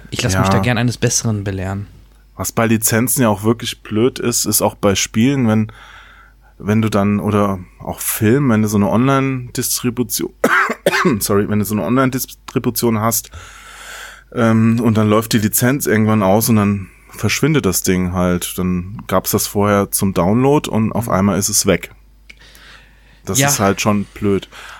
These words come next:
Speaker 2: Aber generell so bei Filmen, ja, also jetzt, wo Disney eh fast alles gehört,
Speaker 1: <laughs>
Speaker 2: dürften die eigentlich keine Probleme mehr haben, dass das dann alles drin vorkommt, oder?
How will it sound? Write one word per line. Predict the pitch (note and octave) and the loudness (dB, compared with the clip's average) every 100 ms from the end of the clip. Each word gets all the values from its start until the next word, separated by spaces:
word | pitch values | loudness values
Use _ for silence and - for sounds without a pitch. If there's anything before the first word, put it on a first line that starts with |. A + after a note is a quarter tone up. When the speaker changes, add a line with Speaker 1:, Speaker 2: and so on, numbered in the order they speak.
| - | -4
Speaker 2:
Aber | G#2+ A2 F2+ | 0 0 2
generell | A2+ B2 D3+ C#3+ D3 | 0 2 2 2 2
so | C#3 | 2
bei | B2+ A2+ | 0 0
Filmen, | - C3 D#3+ A3+ A3+ A3 _ _ _ - - - - | -2 -2 2 2 0 -2 _ _ _ -20 -20 -20 -6
ja, | C3 D3+ D#3 | 0 2 4
also | A#2+ B2+ G#2+ - - | 4 2 0 -6 -6
jetzt, | B2 A#2+ B2+ | -4 0 2
wo | A2+ | 4
Disney | B2+ D3 D#3+ C3 | 4 4 2 4
eh | A#2 E3 | 2 2
fast | F3+ D#3+ - | 0 0 0
alles | C#3 D#3 - | 0 0 0
gehört, | D3 C#3 D3+ D3 - C#3 | 0 2 2 0 -4 -2
Speaker 1:
<laughs> | |
Speaker 2:
dürften | C3+ C3+ D3+ | -2 0 0
die | C#3 | 2
eigentlich | C3 D3 | 2 0
keine | - C3+ C#3+ | 0 -2 -2
Probleme | B2+ A2 A#2 D3+ D3 | -4 0 2 2 2
mehr | B2 A2+ | 2 2
haben, | A#2 B2+ | 2 2
dass | B2 A2+ - | 0 -2 -2
das | A#2 - | -2 0
dann | G#2 | 2
alles | E2+ G2+ - | 2 2 2
drin | - F#2+ | -2 -2
vorkommt, | - G2 - F#2+ F2+ | 2 0 2 0 0
oder? | F#2+ A#2+ | 0 -2